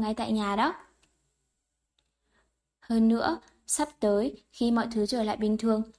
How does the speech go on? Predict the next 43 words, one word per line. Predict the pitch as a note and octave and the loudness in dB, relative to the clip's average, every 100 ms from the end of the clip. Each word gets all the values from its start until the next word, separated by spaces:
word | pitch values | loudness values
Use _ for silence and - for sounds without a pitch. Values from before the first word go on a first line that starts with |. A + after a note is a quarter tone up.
| _ - | _ -4
thì | A3+ | -2
cũng | A3 A3 | 0 2
là | C#4 A#3+ | 0 0
thời | A3 G3+ | 0 0
điểm | G#3+ G3+ | 0 -2
các | A3 | -4
bạn | A#3+ C4 | -4 -4
học | A3+ G#3 | -4 -2
sinh, | - C4+ C4+ - - | 2 2 2 -2 -6
sinh | - A#3 A3+ | 0 2 2
viên | A#3 A3+ | 2 2
đến | G#3+ G#3 A3 | 2 0 0
mua | B3 | 0
tựu | A#3+ B3+ - | -2 -4 -4
trường, | B3+ A#3 A3+ - - _ _ _ - | 0 2 0 -4 -16 _ _ _ -6
và | G#3 | -4
việc | G#3 G#3 A3 | 0 0 2
mua | A3+ | 2
một | G#3+ G#3 | 2 0
đôi | G#3+ | -2
giày | G#3+ G#3 | 0 -2
mới | G3+ F#3+ G3+ | -2 -2 -2
là | A#3+ | -4
cần | - G#3+ G3+ | -4 -4 -4
thiết. | B3+ D#4 F4 _ _ _ _ _ _ _ _ _ _ _ _ _ _ _ _ _ _ _ _ _ _ | -2 0 -2 _ _ _ _ _ _ _ _ _ _ _ _ _ _ _ _ _ _ _ _ _ _
Hãy | - B3+ | -6 -4
cùng | B3+ C4+ A3 | 0 2 2
người | G#3 | 2
thân | G3+ A#3 A3+ | 0 2 2
và | G#3+ | 2
bạn | G3+ G#3 G#3+ | 0 -2 -2
bè | G#3 G#3 - - | -2 -4 -10 -6
dạo | - A3+ A3+ | -2 -2 0
qua | G#3+ | -2
website | B3+ - B3+ A#3 A3 | -2 0 0 0 -2
của | |
Vino | G#3 A3 A#3+ A3 G#3+ - - | -2 0 0 0 -2 -8 -6
để | G#3+ | -4
ngắm | G3+ G3+ G#3 | -2 -2 -2
những | B3 | -2
đôi | C4 A#3+ | -2 -2
giày | A#3 G#3 | -2 -2
đẹp | A3 G#3 | 0 -2